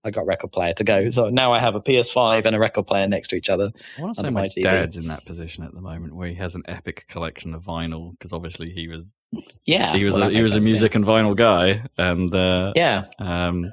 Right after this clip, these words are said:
Speaker 2: but currently has no record player on which to actually use them, which is a bit
Speaker 1: Right.
Speaker 2: weird because I actually, uh, yeah, it's a bit weird.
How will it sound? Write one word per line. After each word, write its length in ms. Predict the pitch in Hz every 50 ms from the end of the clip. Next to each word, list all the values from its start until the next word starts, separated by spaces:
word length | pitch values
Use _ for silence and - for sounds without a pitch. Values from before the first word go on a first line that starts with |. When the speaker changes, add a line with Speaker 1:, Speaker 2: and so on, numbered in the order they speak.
| - _
Speaker 2:
but 300 | - 85 76 76 - -
currently 480 | - - 117 113 107 95 - 87 90
has 200 | 87 92 95 90 92
no 120 | 95 87
record 340 | 87 95 101 87 - 87 -
player 240 | - 80 78 76 78
on 100 | 80 78 85
which 160 | - - -
to 80 | - 80
actually 280 | 80 - - - 78
use 240 | 76 80 82 82 98
them, 200 | - 78 76 85 - _ _ _ _ _ _ _ _ _ _ _ _ _ _
which 100 | - 90
is 120 | 101 107 -
a 40 | 131
bit 280 | 131 120 107 - -
Speaker 1:
Right. 200 | - - - - - - - - -
Speaker 2:
weird 360 | - 98 92 85 85 87 -
because 260 | 95 90 - 95 82
I 100 | 92 85 87 87
actually, 360 | - - - 87 82 87 - _ _ _ _ _ _ _ _ _ -
uh, 320 | 80 80 78 76 76 85 - - _ _ _ _ _ _ _ _ _ _ _ _ _ _ _ _ _ _ _ _ _ _ _ _ _ _ _ _ _ _ _ _ _ _
yeah, 160 | - 92 78
it's 140 | 76 76 -
a 20 | 80
bit 140 | 87 78
weird. 180 | 73 73 76 78